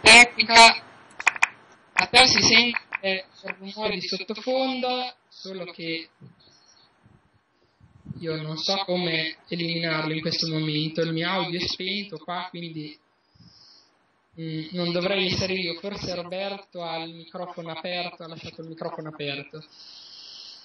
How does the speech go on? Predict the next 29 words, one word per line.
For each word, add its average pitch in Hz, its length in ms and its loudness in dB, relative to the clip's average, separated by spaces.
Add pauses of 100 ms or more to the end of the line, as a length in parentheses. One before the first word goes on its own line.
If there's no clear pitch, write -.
(360)
Eh, 185 600 2
comunque 285 300 -2
stavo 226 220 -6
dicendo, 175 520 -8
come 220 300 -8
noto, 220 600 -4
eh, 170 220 -18
quest'ordine 220 560 -8
dei 190 420 -8
giornalisti 214 840 -6 (260)
ha 208 180 -4
due 254 180 -4
funzioni, 185 500 -10
che 185 120 -10
sono 202 220 -4
quelle 285 300 0
di 190 80 -8
certificare 190 800 -6
la 175 80 -4
titolarità 196 880 -6 (300)
per 208 140 -4
l'esercizio 190 580 -8
della 165 180 -10
professione, 233 760 -4
mentre 262 360 -2
l'altra 196 360 -2
è 175 60 -10
quella 208 320 -4
di, 175 260 -12